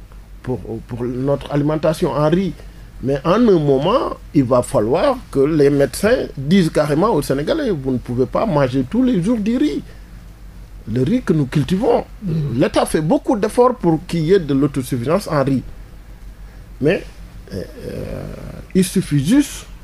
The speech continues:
Speaker 1: il suffit juste qu'on ait, qu'on ait quelques petites difficultés dans la vallée ou un phénomène climatique qui fait que, euh, cette culture-là soit perturbée, alors que on peut manger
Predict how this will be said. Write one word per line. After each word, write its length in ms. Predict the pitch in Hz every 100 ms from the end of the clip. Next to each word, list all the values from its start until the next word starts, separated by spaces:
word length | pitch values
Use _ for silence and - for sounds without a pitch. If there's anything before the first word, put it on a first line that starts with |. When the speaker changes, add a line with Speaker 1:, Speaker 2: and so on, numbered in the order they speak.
| -
Speaker 1:
il 80 | 147
suffit 320 | - 143 139
juste 340 | 180 302 - - - - - -
qu'on 280 | 143 123 123
ait, 280 | 156 92 -
qu'on 260 | - 127 117
ait 140 | 117 104
quelques 320 | 214 233 226 190 - -
petites 440 | - 202 208 151 135
difficultés 680 | 160 - 147 147 131 147 156
dans 180 | 143
la 160 | 117 113
vallée 480 | 113 113 139 190 180 - - - -
ou 420 | 135 127 113 104 101 127
un 40 |
phénomène 460 | 120 135 127 127 123 -
climatique 520 | 120 131 170 269 247 - - - -
qui 120 | 123
fait 240 | - 151 160
que, 180 | 139 110 - - - - -
euh, 120 | 107 113
cette 260 | - 131
culture-là 580 | - 143 - 131 143 147
soit 220 | - 113
perturbée, 560 | 104 135 - 185 214 - -
alors 320 | 147 - -
que 240 | 139 160 - - - - - -
on 140 | 139
peut 220 | 127 - 170
manger 400 | 151 123 120